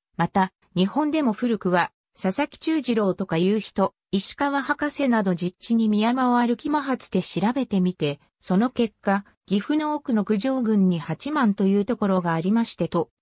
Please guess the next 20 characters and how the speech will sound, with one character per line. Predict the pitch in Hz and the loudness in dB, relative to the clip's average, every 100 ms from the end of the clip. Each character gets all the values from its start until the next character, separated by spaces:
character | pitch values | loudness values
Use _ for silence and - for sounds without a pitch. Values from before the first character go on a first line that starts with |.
| - | -8
語 | 185 247 254 | -6 -2 -2
る | 247 | 0
場 | 240 | 0
面 | 277 226 170 | 2 2 2
が | 156 151 | 0 -2
あ | |
る。 | 139 - _ _ _ _ _ | -4 -8 _ _ _ _ _
石 | 190 185 - | -4 -4 -4
川 | 277 277 | -2 0
千 | 269 254 | 0 0
代 | 294 | 0
松 | 269 226 180 | 0 -2 0
は、 | 165 - _ - | 0 0 _ -8
進 | - 254 294 | -2 -2 -2
化 | 302 | -2
論 | 285 220 | 0 2
を | 160 | 0
日 | 151 165 | 0 0
本 | 220 214 175 | 2 2 2
に、 | 165 | 0